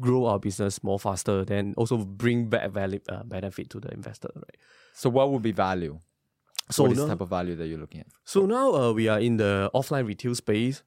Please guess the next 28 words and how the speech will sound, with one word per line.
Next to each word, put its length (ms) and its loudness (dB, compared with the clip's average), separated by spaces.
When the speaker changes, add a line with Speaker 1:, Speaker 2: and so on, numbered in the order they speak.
Speaker 1:
So 420 2
Speaker 2:
Yeah. 60 4
Speaker 1:
we 120 4
are 60 2
looking 520 -2
at 240 0
the 120 -8
investor 460 -4
that 140 0
have 180 -6
a 60 -8
connection 520 -6
or 120 -4
they 100 -6
have 220 -8
the 100 -8
experience 500 -4
inside 260 -4
the 60 -8
offline 420 -4
retail 240 -10
space. 400 -2
Speaker 2:
Mm-hmm. 180 -6
Speaker 1:
And 480 2
we 120 2
also 320 2
looking, 480 2
uh, 240 -2